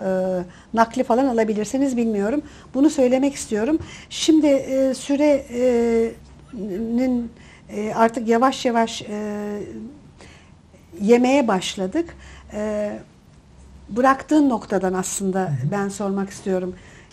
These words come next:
Speaker 1: Şu hakikaten çok önemli. E, Kürt siyasi hareketi, e, çok büyük bedeller ödedi.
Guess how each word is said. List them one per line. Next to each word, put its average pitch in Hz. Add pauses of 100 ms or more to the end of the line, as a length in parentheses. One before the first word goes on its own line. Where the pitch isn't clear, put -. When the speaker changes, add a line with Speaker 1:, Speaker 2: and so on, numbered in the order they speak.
Speaker 1:
Şu -
hakikaten 277
çok 254
önemli. 175 (580)
E, 196 (640)
Kürt 330
siyasi 277
hareketi, 233 (580)
e, 196 (180)
çok 302
büyük 269
bedeller 208
ödedi. 151